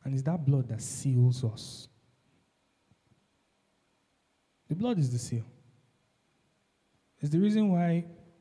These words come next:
you make small mistake, the ground does not open and swallow you <laughs> the way it swallowed them in the,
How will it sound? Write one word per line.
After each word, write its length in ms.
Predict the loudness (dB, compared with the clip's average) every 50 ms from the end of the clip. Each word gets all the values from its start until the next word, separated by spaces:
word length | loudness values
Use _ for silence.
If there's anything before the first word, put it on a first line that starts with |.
| _ _ _ _ _ _
you 80 | 0
make 180 | 2 2 0 0
small 260 | -2 -2 0 0 2
mistake, 440 | 2 0 -2 -2 0 0 0 0 -2 -8 -16 -18 -18 -6 _
the 80 | -4
ground 260 | 0 0 0 0 2 2
does 140 | 0 2
not 140 | 2 0 2 2
open 260 | 2 2 2 -2 -2
and 160 | -2 -4 -4
swallow 320 | -4 -6 -4 -2 0 0
you 220 | 0 2 0 -2 -4 -8 -14 -20 -20 -20 -20 _
<laughs> 60 | -16 -16 -16 -16 -20 _ _ _ _ _ _ _ _ _ _ _ _ _ _ _ _ _ _ _ _ _ _ _ _ _ _
the 100 | -2 0
way 140 | 2 2 2
it 60 | 0
swallowed 440 | -2 0 0 0 2 2 2 2 2
them 220 | 0 0 0 0
in 100 | -2 -4
the, 340 | -6 -4 -4 -4 -4 -4 -6